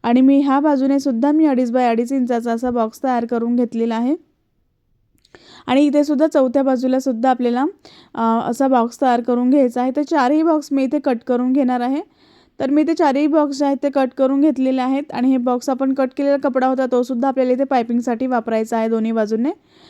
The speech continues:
तर मी जो बॉक्स कट केलेला होता त्याच बाजू, त्याच्यातूनच मी हा पीस घेतलेला आहे आणि दोन्ही बाजूने अशा पद्धतीने आपल्याला,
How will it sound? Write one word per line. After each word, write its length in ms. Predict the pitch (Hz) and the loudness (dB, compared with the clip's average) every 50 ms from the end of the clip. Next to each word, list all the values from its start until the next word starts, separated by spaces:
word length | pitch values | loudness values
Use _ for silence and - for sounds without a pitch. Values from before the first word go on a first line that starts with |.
| - - - _ _ _ _ - | -20 -20 -20 _ _ _ _ -2
तर 100 | 247 254 | 0 2
मी 240 | 254 254 269 269 247 | 4 4 4 4 4
जो 120 | 269 277 | 4 4
बॉक्स 300 | 254 262 247 240 - - | 4 2 0 0 -4 -2
कट 160 | - 277 269 269 - | 0 0 0 0 0
केलेला 220 | 320 311 311 311 | 0 2 2 2
होता 140 | 311 302 302 | 2 2 2
त्याच 300 | 285 277 262 262 254 254 | 2 2 0 0 0 0
बाजू, 240 | 269 269 254 240 - - - 226 | -2 -2 -2 -4 -6 -10 -8 -4
त्याच्यातूनच 520 | 262 254 247 240 294 294 311 320 320 330 320 330 | -2 -2 0 0 0 0 0 0 0 0 -2 0
मी 100 | 330 311 | 0 2
हा 100 | 302 285 | 2 2
पीस 340 | 247 240 254 240 233 - - | 2 0 -2 -4 -4 -4 -6
घेतलेला 440 | 254 226 262 269 220 240 247 254 247 | -2 0 0 0 0 0 0 0 0
आहे 60 | 240 | 0
आणि 100 | 247 247 | 0 0
दोन्ही 200 | 233 240 240 269 | 0 2 0 2
बाजूने 360 | 277 285 277 233 254 254 240 | 0 0 0 0 0 0 0
अशा 240 | 240 233 240 - 254 | 0 -2 -2 -4 -4
पद्धतीने 500 | 247 233 240 220 214 233 220 233 233 233 | -4 -4 -4 -2 -2 -2 -2 -2 -4 -4
आपल्याला, 260 | 226 220 226 226 247 | -4 -4 -4 -4 -4